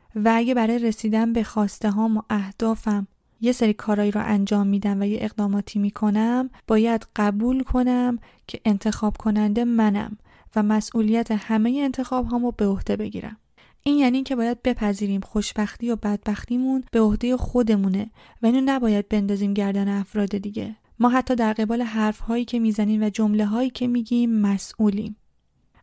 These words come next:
اما از طرفی یادت هم باشه که یه سری اتفاقات خارج از محدودهٔ کنترل ماست و قرار نیست برای هر اتفاقی که میفته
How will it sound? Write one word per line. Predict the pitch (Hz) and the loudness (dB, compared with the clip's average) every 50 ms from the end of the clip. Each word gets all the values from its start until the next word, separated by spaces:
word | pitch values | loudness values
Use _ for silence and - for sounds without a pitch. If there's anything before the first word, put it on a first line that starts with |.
| _ - | _ 2
اما | 247 269 285 311 311 | 4 4 6 4 4
از | 277 240 - - | 2 2 0 0
طرفی | 226 220 220 240 240 - 254 | 0 2 2 2 0 -2 -2
یادت | 262 254 254 254 247 247 | -2 0 -2 -2 -2 -2
هم | 247 247 233 214 | -2 0 2 2
باشه | 214 208 196 - - - - - - - - - - - | 2 2 0 -2 -6 -10 -12 -14 -18 -20 -20 -20 -20 -10
که | - 240 | -6 -4
یه | 247 269 | -4 -2
سری | 269 - 294 294 285 285 | -2 -2 -2 -2 -2 -4
اتفاقات | 269 277 - 262 - - 254 247 233 240 240 240 240 - - - _ - | -4 -4 -4 -6 -2 -2 -2 -2 -2 -2 -4 -4 -4 -8 -12 -20 _ -18
خارج | - - - - 220 220 233 247 226 220 208 | -16 -6 0 2 2 4 4 4 2 2 0
از | 202 196 202 | 0 0 0
محدودهٔ | 196 202 196 196 - 214 202 208 196 202 | 0 0 -2 -2 -2 -2 0 0 0 0
کنترل | - - 214 202 196 - - 208 202 202 196 202 | 0 0 0 2 2 2 2 4 4 2 2 0
ماست | 196 190 202 - - 214 - - - - - _ _ _ - | 0 0 -2 -2 -4 -6 -10 -12 -16 -20 -20 _ _ _ 0
و | 220 220 | 0 2
قرار | - 214 214 220 240 247 | 2 2 4 4 4 2
نیست | 262 262 - - | 2 0 0 0
برای | 220 208 202 208 208 | 0 0 2 2 0
هر | 202 - - 220 226 226 - - | -2 -2 -4 -6 -6 -4 -4 -4
اتفاقی | 214 - - - 214 - - 214 208 214 | -4 -2 -2 -4 -2 0 0 0 0 -2
که | - - 214 | -2 0 0
میفته | 202 202 202 202 196 - - - 208 202 196 196 | 2 4 4 4 4 2 0 0 0 -2 -2 -2